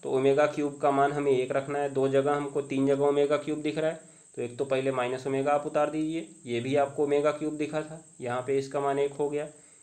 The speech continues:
ये आपको omega cube दिखा, इसका मान एक हो गया, उसके गुणा में omega कर दिया आपने, यहाँ पे दोनों omega cube हैं, इसका मान एक गुणा एक हो गया। ठीक है दोस्तों, अब यहाँ पे क्या हुआ?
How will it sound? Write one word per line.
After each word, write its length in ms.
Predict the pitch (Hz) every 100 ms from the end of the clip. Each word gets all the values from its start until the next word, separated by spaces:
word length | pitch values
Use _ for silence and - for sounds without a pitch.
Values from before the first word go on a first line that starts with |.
| _ 123
ये 160 | 131
आपको 280 | 139 139 151
omega 280 | 143 143 147
cube 220 | 156 151
दिखा, 240 | 147 143
इसका 260 | 143 139 143
मान 200 | 135 135
एक 120 | 139 139
हो 120 | 151
गया, 160 | 156 131
उसके 240 | 120 135
गुणा 220 | 117 120
में 100 | 120
omega 420 | 120 117 120 131 135
कर 160 | 143
दिया 240 | 143 147 147
आपने, 220 | 147 147
यहाँ 200 | 131 123
पे 100 | 120
दोनों 340 | 120 113 117 127
omega 320 | 135 139 151
cube 260 | 147 160 156
हैं, 100 | 170
इसका 260 | 160 165
मान 220 | 160 156 143
एक 140 | 131
गुणा 160 | 127 127
एक 180 | 127 -
हो 140 | 131
गया। 140 | 127 135 - -
ठीक 140 | 139
है 60 | 160
दोस्तों, 320 | 170 165 180 175 - - - _
अब 140 | 147 151
यहाँ 200 | 165 175
पे 140 | 185
क्या 140 | 185 165
हुआ? 240 | 117 92